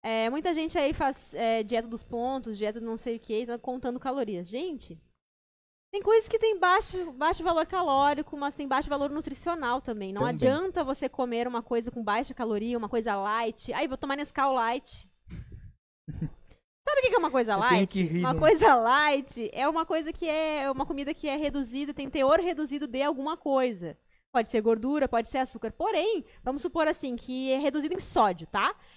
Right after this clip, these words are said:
Speaker 1: Quando reduz o sódio, alguma coisa vai lá pra
Speaker 2: A
Speaker 1: cima.
Speaker 2: gordura.
Speaker 1: Ou é a gordura, ou é o açúcar, entende? Então, coisas light. O que que é legal na alimentação você comer?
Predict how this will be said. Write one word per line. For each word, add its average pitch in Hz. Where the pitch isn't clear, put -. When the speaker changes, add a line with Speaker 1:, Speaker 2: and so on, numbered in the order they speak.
Speaker 1:
Quando 466
reduz 403
o 320
sódio, 294
alguma 381
coisa 403
vai 415
lá 415
pra 480
Speaker 2:
A 523
Speaker 1:
cima. 440
Speaker 2:
gordura. 254
Speaker 1:
Ou 427
é 359
a 330
gordura, 294
ou 277
é 302
o 311
açúcar, 311
entende? 247
Então, 370
coisas 466
light. 277
O -
que -
que -
é 539
legal 269
na 262
alimentação 240
você 233
comer? 208